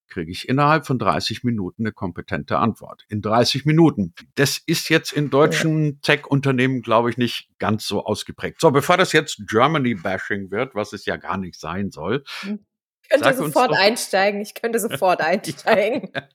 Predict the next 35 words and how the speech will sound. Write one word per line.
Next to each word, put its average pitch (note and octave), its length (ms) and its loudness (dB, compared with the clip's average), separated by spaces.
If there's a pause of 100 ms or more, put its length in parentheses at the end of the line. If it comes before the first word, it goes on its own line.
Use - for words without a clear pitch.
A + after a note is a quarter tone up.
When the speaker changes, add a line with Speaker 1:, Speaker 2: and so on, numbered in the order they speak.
(640)
Speaker 1:
Ja, C#3 240 6
ich C#3 160 2
auch, D3+ 200 6
aber C#3 200 4
dann, C3+ 180 2 (200)
ich - 220 -2
hab B2 200 0
da E3 140 4
mal B2 140 2
einen A#2 100 0
Blogbeitrag B2 640 0
vor B2+ 120 -2
kurzem A#2+ 340 -4
drüber A2 200 -6
geschrieben A2 320 -6
und G#2 80 -6
dann G#2+ 140 -4
kam G#2 240 -4
aber A2+ 180 -2
dann G2+ 180 -6
sofort G2+ 360 -8
wieder, A2 180 -2
„Ja, G#2 260 2
aber C3+ 200 4
guck C#3+ 160 -2
doch C3+ 100 -2
mal, A#2+ 160 4
was A2+ 200 0
bei A#2+ 80 4
den A#2+ 180 0
Amerikanern B2 800 2
alles A#2 240 -2
schlecht - 420 -6
läuft.“ G2+ 380 -2
Und A2 240 -6